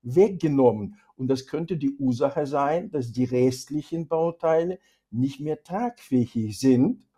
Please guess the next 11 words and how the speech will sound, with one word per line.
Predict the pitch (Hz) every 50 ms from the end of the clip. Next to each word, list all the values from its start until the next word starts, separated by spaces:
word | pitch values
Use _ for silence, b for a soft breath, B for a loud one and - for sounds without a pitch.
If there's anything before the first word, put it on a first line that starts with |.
| _ _ _
Und | - 147 139 127 104 135
dann | 139 147 170 208
findet | 202 208 - 143 127 131 123 156 180 175 - -
auch | 156 156 175 180 - -
eine | 180 170 180 185 185 175
Setzung | 135 117 104 120 131 123 127 131 - - 165 170 165
statt, | - - - - 165 147 156 151 - _ _ _ _ _ _ _ _ _
weil | - 143 143 143 139
die | 139 151
Konstruktion | 139 160 143 135 - - 156 - - - 160 165 175 175
nachgibt. | 190 208 202 165 131 123 110 90 - -